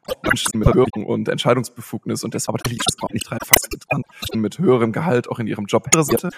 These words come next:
Tatsächlich ist das Geld nicht der treibende Faktor, ist ganz interessant. Und dann untersuchen wir die andere Seite. Was bedeutet das denn? Ist es eigentlich relevant? Also reden wir hier über so ein wischiwaschi,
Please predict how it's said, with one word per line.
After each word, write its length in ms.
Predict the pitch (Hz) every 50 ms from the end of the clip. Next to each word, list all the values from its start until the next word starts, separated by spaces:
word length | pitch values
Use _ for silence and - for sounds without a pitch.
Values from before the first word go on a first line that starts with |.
| - _ -
Tatsächlich 340 | - 180 - 143 120 120 117
ist 140 | 110 -
das 100 | 104 -
Geld 260 | - - 127 135 - -
nicht 140 | - -
der 80 | - 117
treibende 300 | - - 113 113 107 107
Faktor, 340 | - - 135 - - - -
ist 100 | 131 -
ganz 180 | - - -
interessant. 480 | - - - 131 - - 143 127 123 - _ _ - - - - - - - _ _ _
Und 540 | - 113 117 113 113 110 110 - - 104 101
dann 220 | 123 123 143 156 -
untersuchen 380 | - 131 143 120 139 135 139
wir 80 | 117 110
die 100 | 113 -
andere 260 | 110 139 165 170 160
Seite. 420 | 143 160 160 165 - - 175 175 - _ - - - _ _
Was 240 | - - 135 - -
bedeutet 420 | 131 101 123 117 131 131 - -
das 100 | - -
denn? 160 | - - 107 85
Ist 140 | - -
es 100 | - -
eigentlich 280 | 185 170 151 120 - -
relevant? 460 | 110 110 92 - 107 104 95 - - _
Also 200 | - 117 104 117
reden 220 | 107 139 147 147
wir 80 | 135 135
hier 200 | 113 110 135 135
über 200 | 120 113 117 117
so 120 | 107 113
ein 100 | 117 117
wischiwaschi, 680 | 110 131 120 127 117 110 117 - - 131 123 123 117